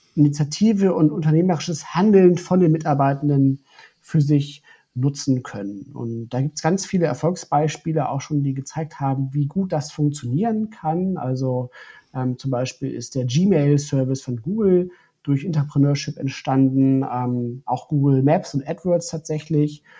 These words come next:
Sogar die Sony PlayStation ist durch diesen Ansatz entstanden.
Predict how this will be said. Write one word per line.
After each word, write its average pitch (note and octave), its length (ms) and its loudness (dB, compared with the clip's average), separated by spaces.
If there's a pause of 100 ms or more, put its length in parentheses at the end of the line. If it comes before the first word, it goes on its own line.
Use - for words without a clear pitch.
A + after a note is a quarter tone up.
(120)
Sogar D3 320 2
die D3 80 4
Sony C#3+ 240 2
PlayStation E3 680 0
ist D3 200 -8
durch C#3+ 100 -12
diesen D3 240 -2
Ansatz C#3+ 360 -4
entstanden. C3+ 720 -2